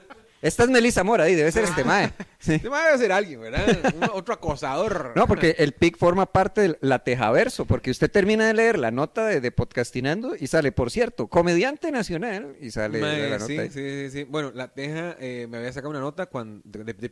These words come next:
Speaker 2: de Picdabún.
Speaker 1: Sí.
Speaker 2: Para la gente que no sabe qué es Pic Daboom, puede ingresar a mi Instagram y ver en las historias destacadas, Pic Daboom exponiendo Templanes.
Speaker 1: Este, ah, bueno, sí, perdón, continúe.
Speaker 2: Mae, que,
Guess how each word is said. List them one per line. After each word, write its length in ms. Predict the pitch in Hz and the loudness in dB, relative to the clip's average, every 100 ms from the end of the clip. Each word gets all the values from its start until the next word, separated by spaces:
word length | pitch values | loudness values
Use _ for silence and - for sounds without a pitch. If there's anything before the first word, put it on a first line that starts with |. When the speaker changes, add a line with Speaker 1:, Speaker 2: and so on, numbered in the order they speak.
| - | -12
Speaker 2:
de 80 | 131 | -12
Picdabún. 520 | 120 107 123 226 147 _ _ - | -12 -10 -8 -10 -14 _ _ -4
Speaker 1:
Sí. 160 | 160 | -2
Speaker 2:
Para 240 | 208 214 185 | 0 0 0
la 140 | 151 | -2
gente 240 | 147 151 147 | -6 -10 -10
que 120 | 123 | -10
no 200 | 120 127 | -8 -8
sabe 300 | - 123 120 | -4 -4 -4
qué 140 | 120 113 | -6 -6
es 60 | |
Pic 120 | - - | -6 -8
Daboom, 300 | 110 139 143 | -4 -4 -4
puede 260 | 131 131 | -4 -4
ingresar 400 | 123 110 127 131 - | -6 -8 -6 -6 -6
a 240 | 135 143 | -6 -6
mi 220 | 135 139 147 | -8 -10 -10
Instagram 460 | 165 165 180 180 | -10 -6 -6 -6
y 140 | 131 120 | -8 -6
ver 140 | 120 | -6
en 80 | 131 | -8
las 100 | 123 - | -12 -16
historias 280 | - 131 131 | -12 -8 -8
destacadas, 560 | 117 117 156 202 190 _ _ - | -10 -8 -4 -6 -6 _ _ -4
Pic 160 | 190 180 | -2 0
Daboom 360 | 160 156 165 _ _ _ _ - | -2 -2 -6 _ _ _ _ -14
exponiendo 500 | 151 135 127 135 131 | -12 -10 -10 -10 -12
Templanes. 760 | 127 123 104 95 _ - - - - - | -12 -12 -14 -18 _ -20 -20 -20 -20 -14
Speaker 1:
Este, 380 | 131 - 143 135 - - | -10 -2 -2 -2 -10 -2
ah, 80 | 139 | 0
bueno, 140 | 131 | 0
sí, 100 | 135 | -2
perdón, 240 | - 117 123 | -4 -4 -6
continúe. 360 | - 113 113 _ _ - | -8 -6 -6 _ _ -10
Speaker 2:
Mae, 380 | 151 180 175 | -6 -4 -6
que, 920 | 123 135 127 123 120 120 113 110 107 | -6 -6 -4 -6 -6 -6 -8 -10 -14